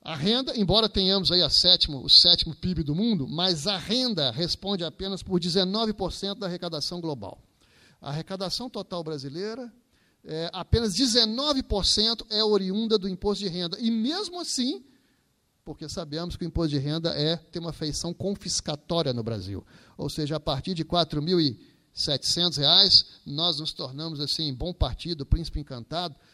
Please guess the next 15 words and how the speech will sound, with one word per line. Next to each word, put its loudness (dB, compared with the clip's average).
de -8
maneira -2
que -20
podemos 0
suportar -2
uma -2
alíquota -4
de -6
vinte -8
e -4
sete -2
e -6
meio 0
por -14
cento 0